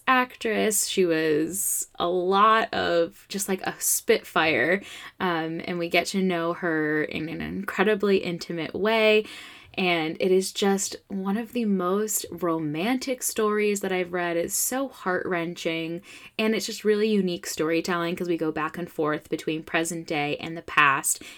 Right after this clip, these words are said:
And, um, each chapter is, or a section is one of her husbands. And it just shows that, you know, women are amazing. <laughs>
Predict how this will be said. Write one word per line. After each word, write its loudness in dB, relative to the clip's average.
And, 0
um, -2
each 0
chapter 2
is, -2
or 2
a 0
section -2
is -6
one -4
of -8
her -2
husbands. 0
And 0
it -2
just 2
shows 4
that, -2
you -6
know, -4
women 8
are 12
amazing. 6
<laughs> -2